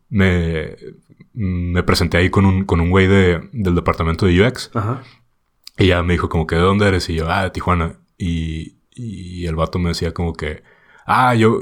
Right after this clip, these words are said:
Speaker 1: pues yo vivía en Chula Vista", que es una ciudad que está relativamente cerca de Tijuana, ¿no? En,
Speaker 2: Ajá.
Speaker 1: en California.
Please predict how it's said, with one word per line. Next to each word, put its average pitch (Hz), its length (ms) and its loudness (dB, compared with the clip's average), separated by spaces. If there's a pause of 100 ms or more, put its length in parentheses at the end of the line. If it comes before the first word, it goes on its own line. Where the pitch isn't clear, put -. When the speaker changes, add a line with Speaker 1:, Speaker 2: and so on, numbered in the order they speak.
(140)
Speaker 1:
pues 98 100 2
yo 92 160 4
vivía 107 240 6
en 113 80 4
Chula 110 220 2
Vista", 90 440 0
que - 80 -8
es - 100 -6
una 90 120 2
ciudad 78 260 0
que - 80 -6
está 82 480 -6 (240)
relativamente 90 520 0
cerca - 240 -2
de 90 60 0
Tijuana, 87 340 0
¿no? 92 160 0
En, 87 80 2
Speaker 2:
Ajá. 104 200 -2
Speaker 1:
en 80 180 -4
California. 98 500 -2